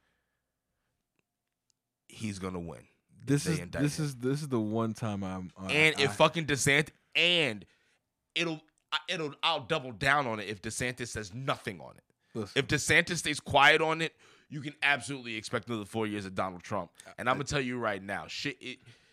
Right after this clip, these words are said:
Speaker 1: shit would get hilarious.
Speaker 2: I'm, I'm hoping this is the one time where the,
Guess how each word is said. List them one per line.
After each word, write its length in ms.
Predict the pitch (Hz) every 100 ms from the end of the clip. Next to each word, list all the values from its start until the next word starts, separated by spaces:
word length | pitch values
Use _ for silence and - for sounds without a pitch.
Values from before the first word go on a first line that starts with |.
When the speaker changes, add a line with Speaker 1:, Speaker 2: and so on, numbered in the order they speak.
| _
Speaker 1:
shit 420 | - - 151 165
would 260 | 135 147 107
get 200 | 123 -
hilarious. 920 | - 135 98 104 82 65 - - - -
Speaker 2:
I'm, 260 | - 107 113 -
I'm 200 | 120 131
hoping 360 | 127 127 123
this 180 | 113 120
is 60 | 110
the 100 | 107
one 280 | 98 110 104
time 320 | 113 104 101
where 140 | 98
the, 560 | 92 92 87 107 98